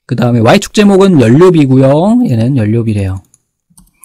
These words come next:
그 다음에 단위는 최소값은 이렇고 최대값 주 단위 만 원씩 잘 되어 있네요. 별도로 변경 안 해도 되겠네요. 자, 보조 Y축이 포인트라는 애가 있네요. 아, 보조 Y축을 보조축으로 만들어줘야 되는구나. 그지?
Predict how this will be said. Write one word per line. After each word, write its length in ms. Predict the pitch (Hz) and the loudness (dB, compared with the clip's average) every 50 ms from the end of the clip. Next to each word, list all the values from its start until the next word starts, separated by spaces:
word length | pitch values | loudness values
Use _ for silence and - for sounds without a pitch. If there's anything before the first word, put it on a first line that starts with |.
| _ _ _ _ _ _ - - | _ _ _ _ _ _ -18 -12
그 120 | _ - 117 | _ -4 -2
다음에 560 | 110 107 110 110 113 147 202 214 226 226 220 | -2 -2 0 -2 0 0 0 0 0 -2 -4
단위는 420 | - - - 123 147 160 160 160 | -4 -2 0 0 2 2 0 -2
최소값은 880 | - - 208 - 220 - - 190 180 - - - 160 160 165 160 165 156 | -2 -4 -4 -4 -4 -4 -4 -4 -4 -4 -6 -2 -2 0 0 0 0 0
이렇고 560 | 127 117 123 123 - _ - 165 175 185 180 | 0 0 0 -4 -6 _ -4 -2 0 0 0
최대값 520 | 185 - 180 180 180 _ - 165 165 - | -2 -4 -4 -4 -6 _ -4 -4 -4 -4
주 120 | - - 131 | -6 -6 -4
단위 240 | 135 135 139 143 143 | -2 -2 0 0 0
만 240 | 113 101 101 107 | 0 0 0 0
원씩 460 | 123 135 139 135 - - 208 208 _ _ | 0 0 0 0 -2 -4 -6 -8 _ _
잘 200 | - 131 131 127 | -4 -4 -4 -2
되어 220 | - 123 113 117 | -2 -2 0 0
있네요. 460 | 117 104 98 98 98 123 208 254 311 _ | 0 0 -2 -2 0 0 0 -2 -2 _
별도로 300 | - - 110 - 135 127 | -8 -8 -6 -6 -6 -4
변경 300 | - 120 110 110 135 123 | -2 -2 -2 -2 -2 -2
안 80 | 104 101 | -2 -2
해도 160 | 110 113 135 | -4 -4 -4
되겠네요. 400 | 123 107 104 98 98 98 95 95 _ - - - - - - - _ | -4 -2 -2 -2 -2 -4 -6 -8 _ -16 -18 -16 -16 -16 -16 -16 _
자, 100 | - - 131 | -4 -4 -4
보조 380 | - - - 139 160 185 262 | -2 0 2 2 4 4 4
Y축이 440 | 254 240 226 214 - - - 185 - | 4 4 4 2 0 0 -2 -4 -2
포인트라는 500 | - - 262 269 269 262 - - 214 170 | 0 2 2 2 2 0 0 -2 0 0
애가 100 | 147 131 117 | 0 0 0
있네요. 360 | 104 98 95 98 120 254 _ _ _ _ _ _ _ _ _ _ _ _ _ _ | 0 0 -2 -2 -2 -4 _ _ _ _ _ _ _ _ _ _ _ _ _ _
아, 460 | - 139 202 247 247 190 131 104 98 - | -2 0 2 2 2 2 0 -2 -2 -4
보조 300 | - 139 135 156 190 214 | -2 0 0 2 2 2
Y축을 440 | 208 208 208 - - - 202 247 240 - _ _ | 2 2 0 0 -2 -4 -4 -4 -4 -6 _ _
보조축으로 580 | - - 127 127 135 151 175 - - - 175 170 | -4 -2 0 0 2 0 -2 -2 -2 -2 -2 0
만들어줘야 340 | 165 160 156 151 139 135 135 | 0 0 0 0 0 2 2
되는구나. 640 | 127 120 113 120 147 190 202 185 156 127 104 98 92 | 0 0 0 0 0 0 0 2 2 0 0 -2 -4
그지? 320 | - 123 120 143 202 269 | -4 -2 0 0 0 0